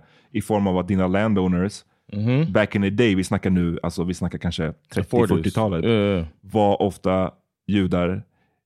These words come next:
Speaker 1: Dina, de som ägde butikerna i din neighborhood var ofta judar.
Speaker 2: Mhm.
Speaker 1: Och är det då, känner du då att vita människor trycker ner dig, så är det de, de här sortens vita människor du ser
Speaker 2: They
Speaker 1: som
Speaker 2: have the
Speaker 1: dina,
Speaker 2: yarmulke on.
Speaker 1: som du, du ser som
Speaker 2: Yeah.
Speaker 1: dina fiender.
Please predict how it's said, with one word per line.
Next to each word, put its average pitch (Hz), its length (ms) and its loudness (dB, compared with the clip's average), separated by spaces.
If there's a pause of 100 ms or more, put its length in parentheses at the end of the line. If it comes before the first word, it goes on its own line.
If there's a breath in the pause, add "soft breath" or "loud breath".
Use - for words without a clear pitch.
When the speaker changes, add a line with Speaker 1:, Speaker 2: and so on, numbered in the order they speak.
(120)
Speaker 1:
Dina, 95 600 2
de 98 260 -2
som - 140 -6
ägde 98 300 0
butikerna 101 500 -2
i 95 40 0
din 95 140 2
neighborhood 95 540 2
var 95 120 0
ofta 90 220 -4
judar. 90 500 -2
Speaker 2:
Mhm. 101 360 -4
Speaker 1:
Och 98 260 -2 (160)
är 113 180 2
det 113 60 2
då, 95 360 0
känner 110 280 -2
du 104 80 2
då 95 140 0
att - 240 -6
vita 98 340 -4
människor 92 300 -2
trycker 101 240 -4
ner 117 180 0
dig, 90 220 0
så 90 200 -2
är 92 140 0
det 85 260 -2 (520)
de, 95 140 -2
de 92 100 -2
här 113 280 2
sortens 90 300 -4
vita 92 200 0
människor 90 280 0
du 90 120 -2
ser 101 160 -2
Speaker 2:
They 107 140 2
Speaker 1:
som 120 120 2
Speaker 2:
have 117 100 4
the 107 60 0
Speaker 1:
dina, 104 140 4
Speaker 2:
yarmulke 98 380 0
on. 82 360 -2
Speaker 1:
som 101 260 -4
du, 104 140 2
du 101 160 0
ser 127 180 2
som 104 100 2
Speaker 2:
Yeah. 98 100 4
Speaker 1:
dina 92 120 2
fiender. 110 400 0